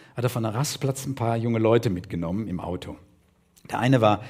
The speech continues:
Wirtschaftsmathematiker, also irgendwie, also kluge Leute, ähm, äh, schon dick studiert und so. Und sie kamen von einem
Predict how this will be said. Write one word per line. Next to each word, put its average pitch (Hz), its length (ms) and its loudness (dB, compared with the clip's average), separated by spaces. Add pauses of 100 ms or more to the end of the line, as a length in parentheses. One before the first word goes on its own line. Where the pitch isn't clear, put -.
(240)
Wirtschaftsmathematiker, 110 960 0
also 92 140 -6
irgendwie, 107 340 -6 (160)
also - 160 -8
kluge 160 300 4
Leute, 113 480 0 (120)
ähm, 92 320 -4 (380)
äh, 101 240 -4
schon 101 300 -4
dick 139 180 -2
studiert 139 480 8
und 107 140 -2
so. 120 280 0 (320)
Und 143 140 0
sie 185 80 2
kamen 185 380 2
von 170 180 -2
einem 151 300 2